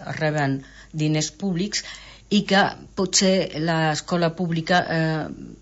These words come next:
pateix després perquè no té els recursos suficients, no? I a mi m'agradaria partir d'aquest, d'aquesta premissa, perquè a partir d'aquí podem dir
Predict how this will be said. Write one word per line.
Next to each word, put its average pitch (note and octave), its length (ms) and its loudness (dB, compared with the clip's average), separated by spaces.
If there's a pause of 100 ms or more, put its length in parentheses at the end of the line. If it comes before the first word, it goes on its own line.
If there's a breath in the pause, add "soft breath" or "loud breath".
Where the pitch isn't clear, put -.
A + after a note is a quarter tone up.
(280)
pateix D#3+ 600 4
després D3 500 -2
perquè F#3 300 -2
no D#3 280 2
té E3+ 220 2
els F3+ 140 4
recursos E3+ 480 -2
suficients, D3 720 -2 (140)
no? - 240 -10 (680 loud breath)
I F#3 340 6
a E3+ 80 4
mi F#3 100 8
m'agradaria G#3 1000 6
partir F#3 300 2
d'aquest, F3+ 440 0
d'aquesta E3+ 540 -2
premissa, A3 560 2
perquè F#3+ 380 0 (200)
a - 140 -8
partir E3+ 420 0
d'aquí B3 300 2
podem G3 360 2
dir G3 260 2